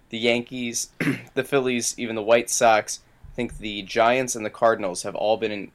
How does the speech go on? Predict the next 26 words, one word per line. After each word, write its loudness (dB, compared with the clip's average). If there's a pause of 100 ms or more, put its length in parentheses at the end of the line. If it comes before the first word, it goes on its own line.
involved 0
in -10
some -4
level. -2 (640)
Uh, -4 (280)
as 4
of -4
yesterday 0
morning, -4
the -8
last 0
thing -6
I 0
had -8
seen -8
is -10
that -4 (540)
supposedly -2
the -4
White 2
Sox 4
had -2
moved -4
in 0
as -4
a, -8